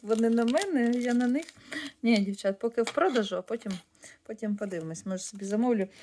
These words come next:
І ще досить такий цікавий комплект, я не знаю, чи вам сподобається, чи ні, він просто сподобався мені.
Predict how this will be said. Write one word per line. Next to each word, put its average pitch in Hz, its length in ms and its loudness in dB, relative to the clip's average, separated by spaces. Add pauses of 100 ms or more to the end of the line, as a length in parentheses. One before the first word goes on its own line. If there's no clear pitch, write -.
(280)
І 247 120 -2
ще 285 380 2
досить 233 420 0
такий 220 260 -2
цікавий 226 480 2
комплект, 269 640 0 (200)
я 214 180 0
не 220 120 4
знаю, 214 240 4
чи - 120 -8
вам 208 160 2
сподобається, 208 680 0
чи 233 180 -6
ні, 302 160 0 (460)
він 214 140 2
просто 262 340 -2
сподобався 226 680 2
мені. 208 360 0